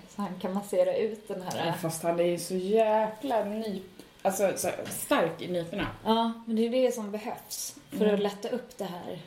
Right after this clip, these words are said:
Speaker 2: Ja.
Speaker 1: Eller, och så om man ska gå till någon liten, som en liten thailändsk ska klättra på en.
Speaker 2: Ja.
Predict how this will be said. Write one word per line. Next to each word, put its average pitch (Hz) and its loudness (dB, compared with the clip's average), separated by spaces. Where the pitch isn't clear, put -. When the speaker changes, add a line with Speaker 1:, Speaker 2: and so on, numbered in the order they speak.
Speaker 2:
Ja. 190 0
Speaker 1:
Eller, 214 2
och 220 -8
så 214 -2
om 208 0
man 208 -2
ska 202 -4
gå 196 2
till 190 -6
någon 185 -4
liten, 190 -6
som 202 -8
en 190 -6
liten 190 -6
thailändsk 214 0
ska 190 -4
klättra 185 -10
på 101 -6
en. 175 -2
Speaker 2:
Ja. 175 -2